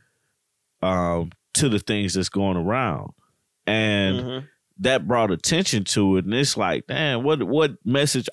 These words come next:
Speaker 1: are they trying to send with the idea that black women or women in general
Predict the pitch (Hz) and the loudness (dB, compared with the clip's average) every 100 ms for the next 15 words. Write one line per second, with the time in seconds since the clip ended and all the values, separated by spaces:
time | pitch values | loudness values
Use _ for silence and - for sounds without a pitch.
0 | - 135 131 107 - 98 92 90 - 95 | -2 0 2 0 -2 -4 -2 -4 -2 -2
1 | 90 80 85 _ - - _ _ _ 92 | 0 -2 -6 _ -20 -20 _ _ _ 0
2 | 117 110 - 104 - 98 110 95 117 104 | 2 2 0 0 2 0 0 2 2 4
3 | 95 87 104 104 82 107 123 110 92 87 | 2 2 0 0 0 -2 0 0 -2 -4
4 | - 95 90 123 131 107 104 90 123 135 | -2 0 2 0 0 0 -2 0 0 2
5 | 95 85 85 | 0 0 -4